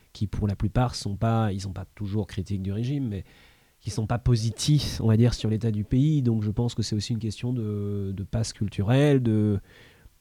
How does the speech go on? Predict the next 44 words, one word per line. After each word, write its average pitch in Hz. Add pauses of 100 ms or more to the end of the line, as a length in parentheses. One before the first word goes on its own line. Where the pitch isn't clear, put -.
(100)
ça -
serait -
encore 117
plus 139
absurde 131
de 110
ne 110
pas 123
utiliser 110
d'un 113
soft 104
power 107
comme 104
celui-là 107
et 107
de 98
le 98
censurer. 127
Donc 101
ils 101
ont 101
pas, 117
ils 107
ont 101
tous -
les, 117
toutes 127
les 117
raisons 104
du 98
monde 113
de 104
le 101
laisser 104
passer, 101
d'autant 110
plus 107
que 113
c'est -
une 98
figure 104
reconnue 104
aujourd'hui. 104
Euh... 95